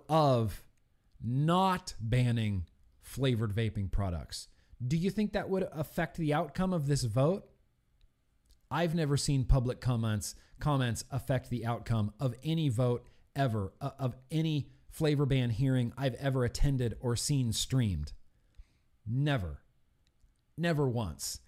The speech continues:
S B seven ninety-three goes one step further by prohibiting the sale of what it refers to as tobacco product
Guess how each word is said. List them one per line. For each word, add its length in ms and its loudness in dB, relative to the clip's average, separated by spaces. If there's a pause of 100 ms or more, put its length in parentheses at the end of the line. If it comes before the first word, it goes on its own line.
(380)
S 180 6
B 140 4
seven 300 2
ninety-three 480 0
goes 280 4
one 280 0
step 380 -2
further 320 -2
by 200 0
prohibiting 480 0
the 60 -2
sale 360 0
of 300 0
what 280 0
it 140 0
refers 500 2
to 200 2
as 300 2
tobacco 760 0
product 680 0